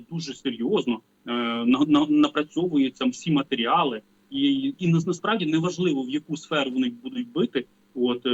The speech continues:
наприклад, навіть говориться про те, що саме на геноцид української нації, е, будуть відпрацьовувати в майбутньому.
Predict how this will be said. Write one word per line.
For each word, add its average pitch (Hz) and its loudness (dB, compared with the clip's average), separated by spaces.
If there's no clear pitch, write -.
наприклад, 135 2
навіть 135 2
говориться 143 -2
про - -18
те, 156 -2
що 120 -2
саме 139 2
на 127 2
геноцид 127 0
української 131 0
нації, 113 -2
е, 120 -2
будуть 123 2
відпрацьовувати 123 0
в - -4
майбутньому. 113 -2